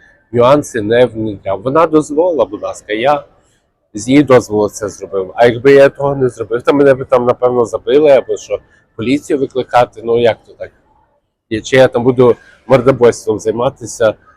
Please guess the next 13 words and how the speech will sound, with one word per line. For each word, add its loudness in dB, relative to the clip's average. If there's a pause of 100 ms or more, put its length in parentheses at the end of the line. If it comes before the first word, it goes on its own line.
(180)
і -2
когось 2
виганяти -2
з -14
магазину, -4
не -4
давати 2
продукти? -14
Ну, -4 (640)
не 0
знаю. -6 (600)
Е, -4
тяжко. -2